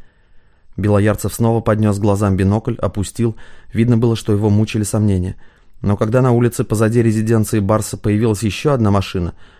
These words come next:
фургон «Континенталь», которому явно было здесь не место, пришла пора действовать. И все же команда «отставить сход» опоздала. Прибывшие спецподразделения начали претворять в жизнь свои планы.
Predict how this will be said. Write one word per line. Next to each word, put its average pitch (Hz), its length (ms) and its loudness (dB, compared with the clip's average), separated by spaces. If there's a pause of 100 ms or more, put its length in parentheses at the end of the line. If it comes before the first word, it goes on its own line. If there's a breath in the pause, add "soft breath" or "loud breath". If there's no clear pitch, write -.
фургон 107 380 0
«Континенталь», 104 720 0 (320 soft breath)
которому 110 320 0
явно 113 400 4
было 104 220 2
здесь 98 300 -2
не 104 100 2
место, 101 360 -2 (360 soft breath)
пришла 120 340 -2
пора 107 320 0
действовать. 95 640 -6 (760)
И 107 60 -4
все 147 180 0
же 143 120 2
команда 131 460 2
«отставить 113 640 -2
сход» - 380 -4 (100)
опоздала. 98 680 -2 (500 soft breath)
Прибывшие 143 420 2
спецподразделения 123 920 0
начали 113 420 0
претворять 104 720 -2
в 98 80 -4
жизнь 101 360 0
свои 92 280 -2
планы. 90 460 -4